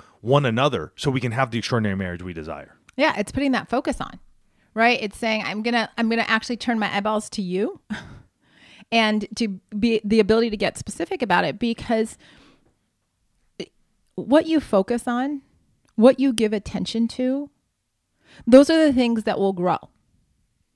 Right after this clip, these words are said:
Speaker 2: right? So if you foc-, a-, and here's how I know, like, straight up proof. Tony and I,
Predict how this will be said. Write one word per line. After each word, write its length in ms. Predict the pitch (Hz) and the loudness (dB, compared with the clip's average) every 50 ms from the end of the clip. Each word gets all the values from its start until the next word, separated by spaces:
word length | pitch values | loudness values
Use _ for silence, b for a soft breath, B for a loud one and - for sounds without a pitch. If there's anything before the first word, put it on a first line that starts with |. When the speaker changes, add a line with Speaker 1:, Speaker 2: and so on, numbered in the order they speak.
| b b b b b _ | b b b b b _
Speaker 2:
right? 240 | 226 240 247 240 - | 2 4 4 4 2
So 120 | - 277 | 2 2
if 200 | 247 - 240 - | 2 2 0 -2
you 360 | 233 226 262 294 320 311 320 - - _ _ _ _ | 0 2 2 2 2 2 -2 -6 -12 _ _ _ _
foc-, 400 | - - - - 262 294 311 - | -20 -10 -2 2 2 2 2 0
a-, 260 | - - 226 - - | -2 -4 -2 2 4
and 160 | 254 233 220 - _ _ _ _ _ | 4 4 2 0 _ _ _ _ _
here's 200 | - 285 392 415 | 0 0 2 4
how 160 | - 370 320 | 4 4 4
I 80 | 285 254 | 4 4
know, 120 | 240 233 - | 2 0 0
like, 160 | - 233 226 - _ _ | 0 0 -2 -2 _ _
straight 340 | - - - - 269 285 294 | -16 -12 -2 0 2 2 2
up 100 | 277 - | 0 0
proof. 360 | - 262 208 - - - - - _ _ _ _ _ _ _ _ _ _ b b b b b b b b b _ | 2 4 4 4 2 -4 -18 -20 _ _ _ _ _ _ _ _ _ _ b b b b b b b b b _
Tony 380 | - - 269 269 285 320 339 339 | 0 2 4 4 4 4 2 2
and 80 | 302 262 | 2 2
I, 360 | 226 214 208 208 208 220 220 | 2 0 0 0 -2 -2 -4